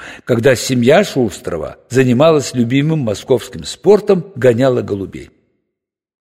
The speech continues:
В числе любителей бывал и богатый трактирщик Красовский.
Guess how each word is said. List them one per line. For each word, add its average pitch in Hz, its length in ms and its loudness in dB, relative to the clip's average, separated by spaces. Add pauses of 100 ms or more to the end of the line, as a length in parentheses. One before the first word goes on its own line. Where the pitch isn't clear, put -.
(120)
В - 80 -20
числе 220 460 2
любителей 160 720 2
бывал 165 420 4
и 185 200 -2
богатый 175 500 2
трактирщик 170 720 0
Красовский. 110 840 -4